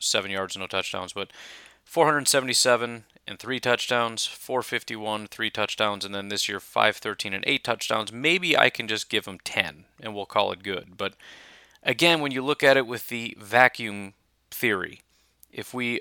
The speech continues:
assume Rodgers stays relatively on course, that he's just not gonna completely fall off, what you're looking at with Aaron Rodgers generally is four thousand yards and forty touchdowns. Where are those touchdowns gonna go? Where are they gonna go?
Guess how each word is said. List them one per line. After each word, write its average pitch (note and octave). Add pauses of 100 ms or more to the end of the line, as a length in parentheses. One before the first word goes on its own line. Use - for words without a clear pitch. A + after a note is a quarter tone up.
assume D#3+
Rodgers B2
stays A2
relatively A2+
on G#2
course, F#2+
that G#2
he's A2+
just A2+
not A2
gonna G#2
completely G#2+
fall G2
off, F#2+ (420)
what -
you're G#2
looking D#3
at C3+
with B2
Aaron A#2+
Rodgers G#2+
generally G2
is G2
four A2
thousand G#2+
yards G2+
and F#2
forty G2
touchdowns. - (440)
Where B2
are C#3
those B2
touchdowns A2
gonna F#2+
go? F#2 (1400)
Where C#3+
are D3+
they C#3+
gonna C3+
go? A2+